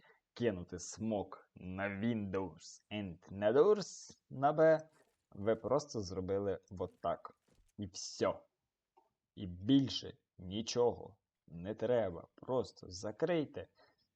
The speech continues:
вікно. Закрийте, будь ласка, двері від чувака, який стоїть от там на міду з снайпою і, блядь, стоїть і контролить виход.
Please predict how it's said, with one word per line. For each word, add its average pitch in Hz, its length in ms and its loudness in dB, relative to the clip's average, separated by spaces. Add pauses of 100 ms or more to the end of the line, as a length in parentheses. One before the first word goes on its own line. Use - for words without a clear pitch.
(260)
вікно. 226 680 0 (680)
Закрийте, 131 540 0
будь 104 200 -2
ласка, 139 360 -2
двері 110 440 0
від 110 320 -8 (440)
чувака, 156 460 2
який 135 300 4
стоїть 135 540 0
от 110 220 -4
там 131 240 0
на 107 120 0
міду 220 400 0 (420)
з - 40 -18
снайпою 107 640 -2
і, 139 220 -8
блядь, 143 460 0
стоїть - 380 -4
і 131 60 -2
контролить 127 640 -2
виход. 90 360 -6